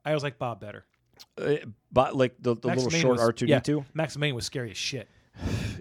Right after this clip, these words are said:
Speaker 2: Yes, it absolutely was. Um, yeah, I'm st-, I'm so,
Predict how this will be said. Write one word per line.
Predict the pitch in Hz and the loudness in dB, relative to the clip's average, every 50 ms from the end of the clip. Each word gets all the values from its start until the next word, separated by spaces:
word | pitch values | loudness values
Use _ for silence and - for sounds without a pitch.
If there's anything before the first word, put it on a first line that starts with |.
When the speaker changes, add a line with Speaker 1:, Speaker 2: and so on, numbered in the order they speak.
| - _ - | -14 _ -6
Speaker 2:
Yes, | 92 101 101 95 82 - - - - - - | 0 0 0 0 0 -2 -4 -6 -6 -6 -8
it | 110 104 | -10 -8
absolutely | - - 107 92 - - 113 95 - 92 | -6 -6 -6 -6 -6 -8 -8 -8 -6 -4
was. | 95 92 95 92 90 85 - - - - _ _ - - _ _ - | -4 -2 -2 -2 -2 -4 -6 -10 -10 -12 _ _ -20 -20 _ _ -8
Um, | 101 95 95 92 90 90 90 90 80 _ _ _ _ _ _ _ _ _ _ _ _ _ _ _ _ _ _ - | -4 -2 -2 -2 -4 -6 -8 -12 -14 _ _ _ _ _ _ _ _ _ _ _ _ _ _ _ _ _ _ -14
yeah, | 87 80 | -14 -12
I'm | 80 80 76 | -12 -14 -18
st-, | - - - - | -20 -20 -18 -20
I'm | 87 85 | -18 -16
so, | - - 95 80 | -12 -10 -10 -10